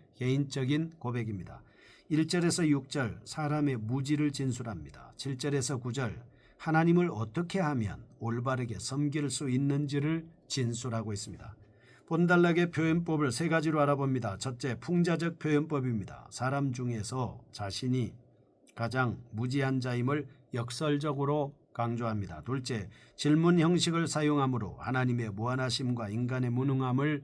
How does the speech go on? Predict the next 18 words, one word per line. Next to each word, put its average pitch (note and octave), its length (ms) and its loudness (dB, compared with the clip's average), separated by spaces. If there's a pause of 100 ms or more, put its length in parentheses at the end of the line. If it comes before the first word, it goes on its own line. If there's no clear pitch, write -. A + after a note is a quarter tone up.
(240)
대조하고 C#3 600 0
있습니다. - 460 -8 (460)
셋째, D#3+ 540 -2
하나님의 E3 540 4
전능하심을 E3 720 2
강조하기 D3+ 560 2
위하여 B2 360 0
비유적 D#3 540 2
기법을 D#3 680 -2 (220)
사용하고 C3 840 0
있습니다. G#2+ 500 -10 (220)
핵심적 C#3+ 440 0
사상입니다. B2+ 640 -4
첫째, A#2+ 480 -8 (440)
사 E3 260 2
절에서 E3+ 640 2 (100)
오 D3 220 2
절은 C3+ 360 -2